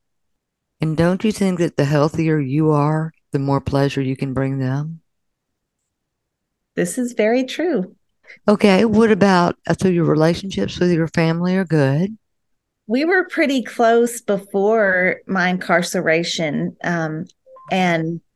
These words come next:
Speaker 2: that just, it just fell right in. It didn't really, coming home to the, to that group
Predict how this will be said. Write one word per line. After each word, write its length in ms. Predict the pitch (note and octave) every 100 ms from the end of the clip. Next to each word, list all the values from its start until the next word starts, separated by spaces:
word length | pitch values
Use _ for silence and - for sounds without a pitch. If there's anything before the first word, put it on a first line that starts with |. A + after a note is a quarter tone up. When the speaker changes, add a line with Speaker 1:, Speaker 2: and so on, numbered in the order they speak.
| _ _ _ _ _ _ _ -
Speaker 2:
that 280 | F3 F3 B2+
just, 300 | F#3+ F3+ - _ _ -
it 220 | - F3+
just 320 | F#3+ F#3+ - _
fell 300 | F#3+ F3 F3
right 280 | E3 D3+ D3
in. 280 | D#3 D#3+ D#3
It 120 | -
didn't 260 | F3 F#3 F3+
really, 420 | F3 F3 F3 E3
coming 360 | - G#3+ A3+ A#3
home 580 | G3+ F#3 G3 G#3 G#3+ _ _ _ _ _ _ _ _
to 160 | - G#3+
the, 340 | F3 F#3 - -
to 140 | G3+
that 380 | E3 F3 F3+ -
group 480 | F#3+ F#3+ G3 -